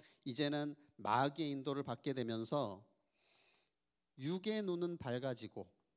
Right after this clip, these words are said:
영의 눈은 어두워진 것이죠. 그래서 아담과 하와가 서로 벗은 것을 알고 이제, 에,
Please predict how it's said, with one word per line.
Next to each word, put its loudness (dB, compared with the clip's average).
영의 4
눈은 -4
어두워진 -2
것이죠. -12
그래서 2
아담과 -2
하와가 -4
서로 -2
벗은 -2
것을 -6
알고 -6
이제, -6
에, -16